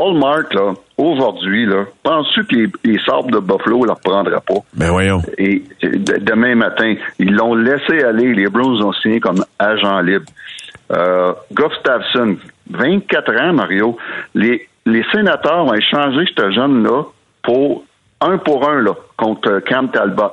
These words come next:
Speaker 1: Cam Talbot qui a trente-cinq ans. Puis Cam Talbot qui a tout le temps été un, un gardien de but juste correct. Un, un correct numéro un,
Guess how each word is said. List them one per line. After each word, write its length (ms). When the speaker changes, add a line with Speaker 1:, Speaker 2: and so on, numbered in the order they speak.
Speaker 1:
Cam 220
Talbot 460
qui 100
a 60
trente-cinq 760
ans. 120
Puis 100
Cam 260
Talbot 520
qui 60
a 40
tout 120
le 80
temps 120
été 280
un, 180
un 140
gardien 320
de 100
but 200
juste 200
correct. 420
Un, 240
un 140
correct 400
numéro 500
un, 80